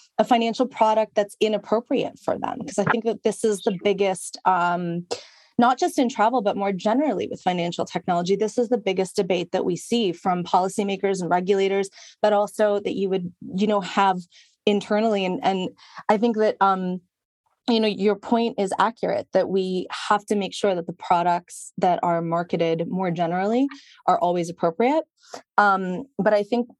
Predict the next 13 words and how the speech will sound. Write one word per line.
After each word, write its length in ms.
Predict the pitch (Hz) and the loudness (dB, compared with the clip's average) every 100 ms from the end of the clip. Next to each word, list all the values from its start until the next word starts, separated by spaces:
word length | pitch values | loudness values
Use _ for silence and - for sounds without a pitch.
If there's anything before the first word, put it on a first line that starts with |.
| _ _ | _ _
where 280 | 202 202 196 | -2 0 2
I 80 | |
would 120 | 196 196 | 0 -4
just 180 | 202 | -8
push 220 | 202 208 - | -2 -2 0
back 260 | 170 190 | 0 0
a 60 | 180 | -2
little 240 | 180 - | -2 -2
is 140 | 175 - | -4 0
that 320 | 185 170 - - | 0 0 -2 -8
credit 380 | - 202 233 247 _ _ _ _ _ _ | -2 0 0 -4 _ _ _ _ _ _
and 140 | 196 180 | -2 0
installments, 760 | 190 175 175 170 226 269 - | -4 0 0 2 0 -2 -6